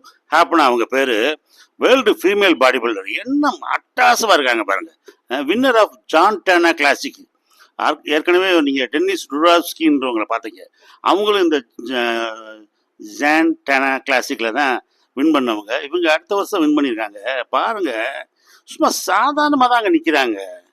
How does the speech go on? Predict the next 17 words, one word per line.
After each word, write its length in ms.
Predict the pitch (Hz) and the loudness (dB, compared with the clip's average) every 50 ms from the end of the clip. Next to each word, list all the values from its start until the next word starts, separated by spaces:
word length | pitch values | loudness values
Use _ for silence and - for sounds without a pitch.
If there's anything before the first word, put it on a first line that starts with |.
| _ - 117 | _ -12 -12
அ, 160 | 143 180 208 - _ _ _ _ _ _ _ _ | -10 -12 -12 -16 _ _ _ _ _ _ _ _
என்ன 380 | - - - - - 247 247 233 | -14 -12 -10 -10 -10 -8 -6 -6
ஸ்-, 280 | - - - - 135 - - | -6 -4 -6 -6 -8 -4 -2
டெல்டாய்டு 600 | 156 190 220 180 - 196 170 156 143 131 143 127 - - - - | -2 -2 -2 -2 0 0 2 2 2 0 -2 -4 -6 -6 -8 -6
ஷோல்டர்ஸை 520 | 170 185 220 233 208 202 160 - - 131 | -4 -2 -4 -2 -2 -4 -6 -4 -4 -4
பாருங்க, 300 | - 123 123 123 117 110 101 | -2 -2 -2 -2 -4 -6 -10
எவ்வளவு 360 | 120 135 - 247 247 - - _ - | -10 -8 -6 -4 -4 -4 -6 _ -6
பிராடா 520 | - - - 202 262 269 277 285 269 214 | -4 -4 -4 -4 -6 -8 -6 -2 0 0
இருக்குன்னு 260 | 165 151 139 131 123 110 | 0 0 -2 -8 -8 -6
பாருங்க. 540 | 107 104 101 98 101 - - 120 - - _ _ _ _ _ _ _ _ _ - - | -6 -6 -6 -8 -12 -14 -14 -14 -16 -18 _ _ _ _ _ _ _ _ _ -8 -8
செஸ்ட் 240 | 156 - - - 160 160 - | -8 -8 -6 -6 -6 -6 -4
செப்பரேஷன்ஸ், 880 | 160 151 - 165 170 151 - - 135 120 107 - 127 127 123 123 120 - _ _ _ _ _ _ _ - | -4 -6 -4 -2 -4 -2 -2 -4 -6 -8 -8 -8 -8 -8 -8 -8 -10 -12 _ _ _ _ _ _ _ -4
பைசெப்ஸ், 500 | 123 151 151 - 156 151 151 - - 123 117 95 | -2 -2 -2 -2 -4 -6 -6 -6 -12 -14 -10 -6
பைசெப்ஸ், 500 | 123 143 151 - - 135 - - - 120 120 120 120 110 - _ _ _ _ _ _ _ - | -6 -4 -4 -4 -8 -10 -10 -12 -12 -10 -8 -8 -8 -10 -14 _ _ _ _ _ _ _ -8
ஃபோர்ஆர்ம்ஸ், 520 | 139 147 160 160 147 135 120 - - - 117 117 117 110 - - | -4 -2 0 2 0 0 -2 -4 -10 -10 -8 -8 -8 -10 -10 -10
அப்டமன், 800 | - 120 123 131 135 165 151 131 120 110 110 113 113 117 113 113 | -8 -8 -8 -4 -2 -2 0 0 -2 -4 -6 -6 -8 -10 -12 -12
அ, 260 | 120 143 180 220 226 | -12 -12 -12 -12 -14